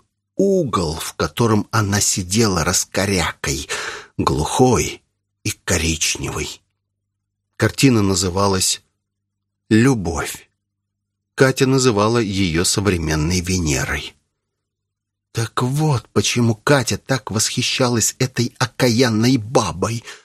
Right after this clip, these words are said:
Она сама теперь такая же, с цветком в углу. Даша легла лицом в подушку и, кусая её, чтобы не кричать,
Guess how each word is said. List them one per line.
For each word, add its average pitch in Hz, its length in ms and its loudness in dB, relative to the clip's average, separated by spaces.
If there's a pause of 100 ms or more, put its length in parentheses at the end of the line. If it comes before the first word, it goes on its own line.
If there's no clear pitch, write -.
(600)
Она 175 200 4
сама 180 340 2
теперь 160 320 0
такая 147 500 0
же, 131 200 -2
с - 240 -2
цветком 175 640 0
в 180 80 2
углу. 196 500 2 (460)
Даша 110 460 0
легла 110 420 2
лицом 107 500 2
в - 100 -12
подушку 117 760 2
и, 175 200 -2
кусая 156 640 0
её, 117 580 2
чтобы 123 400 0
не 139 160 2
кричать, 139 760 -2